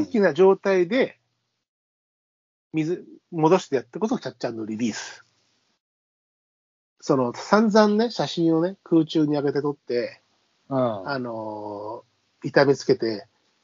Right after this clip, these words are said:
Speaker 1: 水にポイッとやるのは、キャッチアンドリリースじゃないよと。
Speaker 2: うん。
Speaker 1: キャッチアンドいたぶり、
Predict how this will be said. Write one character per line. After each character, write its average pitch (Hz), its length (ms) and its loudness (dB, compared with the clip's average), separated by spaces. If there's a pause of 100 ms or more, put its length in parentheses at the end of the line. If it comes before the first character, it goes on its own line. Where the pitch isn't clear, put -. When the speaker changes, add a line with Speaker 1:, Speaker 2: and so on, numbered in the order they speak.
(300)
Speaker 1:
水 147 280 0
に 143 100 4
ポ 170 220 4
イ 165 140 -6
ッ - 40 -20
と 117 80 -2
や 110 80 -6
る 120 100 -6
の 110 120 -10
は、 101 280 -12
キ 131 100 -4
ャ - 20 -4
ッ - 40 -16 (140)
チ 190 100 4
ア 190 40 4
ン 185 80 2
ド 185 80 6
リ 170 100 0
リ 170 160 2
ー - 40 -2
ス - 80 -8
じ 104 80 -12
ゃ 98 40 -12
な 107 120 -12
い 95 80 -10
よ 90 100 -16
と。 - 160 -16 (560)
Speaker 2:
う 110 320 -6
ん。 - 20 -18
Speaker 1:
キ 165 120 2
ャ 147 60 6
ッ - 120 -4
チ 196 100 4
ア 196 60 6
ン 180 100 0
ド 165 80 4
い 151 80 4
た 175 140 2
ぶ 165 120 4
り、 165 280 0